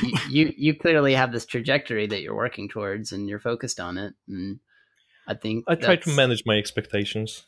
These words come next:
Speaker 1: Yeah.
Speaker 2: It comes with failures, you know?
Speaker 1: Yep.
Speaker 2: <laughs>
Speaker 1: It's super important, especially in this industry, to manage your
Speaker 2: Oh, yeah.
Speaker 1: expectations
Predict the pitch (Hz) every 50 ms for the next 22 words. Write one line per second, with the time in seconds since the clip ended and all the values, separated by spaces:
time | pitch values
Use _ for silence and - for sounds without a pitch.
0 | _ _ _ _ _ - 147 170 170 135 107 90 95 - _ _ _ _ _ _
1 | _ _ _ _ - 151 - - 185 160 147 - 127 113 - - 123 110 107 104
2 | 101 101 101 - - 110 107 107 107 110 - _ _ _ - - _ _ _ -
3 | 101 - - 180 - - - 247 - - - 302 208 - _ - 196 - _ _
4 | - - - 131 135 - - 190 208 208 202 190 151 139 160 226 262 - 147 131
5 | - - 160 226 - - 156 135 120 104 95 - - 160 175 117 - - - -
6 | - - - _ - - 107 101 95 90 90 82 - 85 87 78 - - 101 117
7 | 117 104 95 92 - - 85 82 80 - - -